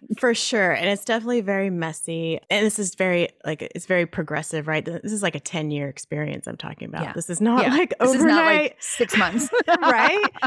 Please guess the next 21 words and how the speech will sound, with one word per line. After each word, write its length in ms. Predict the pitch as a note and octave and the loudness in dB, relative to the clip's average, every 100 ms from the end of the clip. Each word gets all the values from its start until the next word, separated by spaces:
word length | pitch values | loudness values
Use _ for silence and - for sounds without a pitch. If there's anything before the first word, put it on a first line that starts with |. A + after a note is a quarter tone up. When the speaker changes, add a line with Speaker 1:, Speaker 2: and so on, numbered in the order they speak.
| - - | -4 -6
Speaker 1:
Right. 180 | G#3+ G#3+ | 0 0
Speaker 2:
Yeah. 120 | F3+ - - - A#3 | 0 -4 -18 -14 -6
Speaker 1:
And, 140 | A#3+ - | -6 -2
and 120 | A#3+ | 0
I 80 | A3+ | 0
have 260 | B3+ B3 - | 0 -4 -6
to 100 | G3 | -10
say, 360 | - G#3+ F3+ | -2 2 2
you 140 | E3 F3 | 0 0
know, 280 | F3 D#3+ - _ _ _ _ _ _ | -2 -2 -8 _ _ _ _ _ _
the 200 | F#3 - | -4 -2
area 340 | F#3 F3+ F#3+ F#3+ | 0 2 2 2
that 160 | F3+ - | 0 -2
I've 220 | D#3+ D#3+ | -4 -4
struggled 500 | - - F3 E3 D#3 | -6 -2 -2 0 -2
with 260 | D#3 D3+ _ | -2 -6 _
the 80 | D#3 | -2
most 500 | F3 D4 F#3+ G#3 - - - | 0 0 0 -4 -10 -10 -2
is 320 | D#3+ D#3+ E3+ - | 0 0 -4 -4
obviously 720 | D3+ D#3 D#3 - D#3+ D#3 - | -4 -2 -4 -4 -4 -4 -6
self-love, 840 | - - D#3+ - E3+ D#3+ A#3+ C#4 _ | -6 -2 -2 -2 0 2 0 -2 _